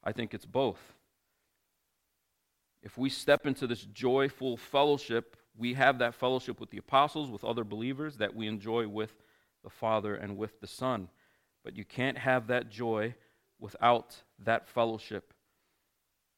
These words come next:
And the reason why this message is important is because we don't have that fellowship. You're not born into that fellowship. You don't just waltz into that fellowship. We cannot have that fellowship with God.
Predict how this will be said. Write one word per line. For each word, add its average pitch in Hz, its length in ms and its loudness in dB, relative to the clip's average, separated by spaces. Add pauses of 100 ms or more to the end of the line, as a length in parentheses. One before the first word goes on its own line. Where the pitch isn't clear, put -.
(100)
And 101 100 -8
the 101 60 -4
reason 131 360 0
why 143 160 4
this 139 180 -4
message 135 380 -2
is 120 120 -10
important 123 560 -2
is 101 140 -8
because 110 420 -4
we 117 180 -2
don't 127 480 0
have 147 520 2
that 110 200 -4
fellowship. 95 640 -10 (160)
You're 120 140 -2
not 110 240 0
born 127 240 0
into 170 180 -4
that 170 220 -2
fellowship. 196 500 -4 (220)
You 120 100 -4
don't 139 220 0
just 123 340 -10
waltz 110 440 2
into 196 200 -2
that 185 180 2
fellowship. 208 540 -2
We 165 220 -4
cannot 208 520 2 (180)
have 240 380 2 (120)
that 123 180 -2
fellowship 95 580 -10 (600)
with 110 240 -6
God. 104 440 0